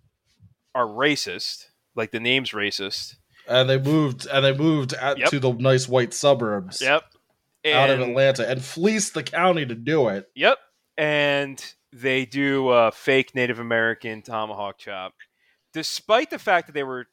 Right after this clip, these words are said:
Speaker 1: they were saying they're not doing it anymore.
Speaker 2: Oh, they don't care. They
Speaker 1: And
Speaker 2: absolutely don't fucking care.
Speaker 1: And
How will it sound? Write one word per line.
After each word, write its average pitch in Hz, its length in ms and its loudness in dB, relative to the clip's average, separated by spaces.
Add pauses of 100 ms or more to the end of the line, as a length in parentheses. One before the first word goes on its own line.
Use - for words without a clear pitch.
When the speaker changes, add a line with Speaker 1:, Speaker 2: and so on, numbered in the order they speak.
(180)
Speaker 1:
they 131 300 -6
were 117 160 -14
saying 139 280 0
they're 117 120 -8
not 107 200 -4
doing 110 240 -6
it 98 80 -10
anymore. 98 500 -12 (580)
Speaker 2:
Oh, 143 100 4
they 139 140 4
don't 110 160 -2
care. 92 260 -4 (220)
They 143 180 4
Speaker 1:
And 131 180 4
Speaker 2:
absolutely 123 340 0
don't 95 200 -4
fucking 87 300 -6
care. 78 200 -8
Speaker 1:
And 170 240 0